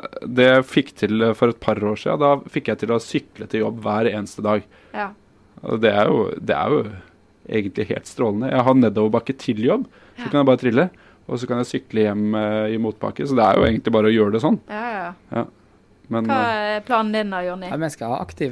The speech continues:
Speaker 3: ferie, så vi skal på <laughs> sykkeltur med, med to av ungene i sommer, og det blir kjempekjekt, og, og legge inn en del fjellturer underveis da.
Speaker 2: Ja.
Speaker 3: Så, mm, jeg, jeg tror, eh, kanskje det med dørstokkmile er litt viktig, at en på en måte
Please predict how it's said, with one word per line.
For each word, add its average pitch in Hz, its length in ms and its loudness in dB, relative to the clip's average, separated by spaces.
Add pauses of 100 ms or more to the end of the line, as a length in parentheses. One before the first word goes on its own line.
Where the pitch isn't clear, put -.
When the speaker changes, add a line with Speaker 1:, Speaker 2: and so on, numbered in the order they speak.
(160)
Speaker 3:
ferie, 135 320 -2
så 123 140 -8
vi 123 80 -6
skal 151 180 -4
på 151 200 0 (200)
<laughs> 147 160 0
sykkeltur 139 720 -4
med, 123 1200 -4
med 131 160 -10
to 135 220 -8
av 117 160 -6 (160)
ungene 123 380 -4 (140)
i 139 140 -8 (160)
sommer, 139 460 -10
og 127 80 -12
det 127 140 -8
blir 113 200 -8
kjempekjekt, 123 640 -14
og, 127 280 -10 (540)
og 131 340 -6
legge 127 260 -4
inn 143 80 -2
en 127 120 -4
del 123 100 -4
fjellturer 113 560 -10
underveis 110 340 -10
da. - 120 -16 (420)
Speaker 2:
Ja. 196 140 -20 (500)
Speaker 3:
Så, - 240 -12 (320)
mm, 113 720 -12
jeg, - 180 -6
jeg - 80 -12
tror, 196 160 -4
eh, 143 160 -6
kanskje 156 320 -6
det 160 100 -2
med 131 220 -4
dørstokkmile 113 720 -8
er 127 140 -8
litt 120 100 -10
viktig, 120 300 -10
at - 100 -12
en 117 100 -8
på 127 140 -8
en 131 80 -6
måte 127 380 -8